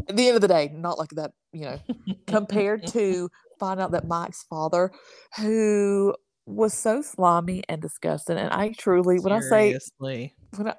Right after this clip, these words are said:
Speaker 1: I think I actually broke <laughs> down whenever I was listening to that part,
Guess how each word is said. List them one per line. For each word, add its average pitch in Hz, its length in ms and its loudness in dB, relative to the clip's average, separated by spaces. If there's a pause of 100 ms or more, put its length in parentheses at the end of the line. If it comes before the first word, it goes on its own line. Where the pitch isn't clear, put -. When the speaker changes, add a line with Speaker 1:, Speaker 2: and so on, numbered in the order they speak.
Speaker 1:
I 208 100 -6
think 370 240 -4
I 202 180 -2
actually 196 360 -4
broke 180 240 2
<laughs> - 20 -10
down 214 120 -4 (220)
whenever 254 560 0
I - 100 2
was - 180 -2
listening 262 320 -4
to 269 80 -4
that 220 200 -8
part, 180 320 -4